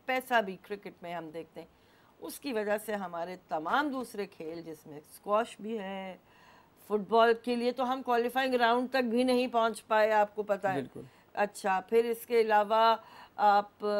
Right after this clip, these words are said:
Speaker 1: कोई भी sports उठा लें, national क्रिक-, national आपका game जो है hockey, उसका आप हाल देख लें, तो वो सारे games एक तरफ हो चुके हैं, उन पे ना कोई पैसा लगाने को तैयार है, ना खिलाड़ियों का talent ढूंढने पे तैयार है,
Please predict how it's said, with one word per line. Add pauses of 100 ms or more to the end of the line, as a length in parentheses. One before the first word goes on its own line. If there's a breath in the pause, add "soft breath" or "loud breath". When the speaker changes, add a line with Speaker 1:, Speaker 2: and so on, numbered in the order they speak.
(140)
Speaker 1:
कोई
भी
sports
उठा
लें,
national
क्रिक-,
national
आपका
game
जो
है
hockey,
उसका
आप
हाल
देख
लें, (1120 soft breath)
तो
वो
सारे
games
एक
तरफ
हो
चुके
हैं, (280)
उन
पे
ना
कोई
पैसा (300)
लगाने
को
तैयार
है, (180)
ना
खिलाड़ियों
का
talent
ढूंढने
पे
तैयार
है,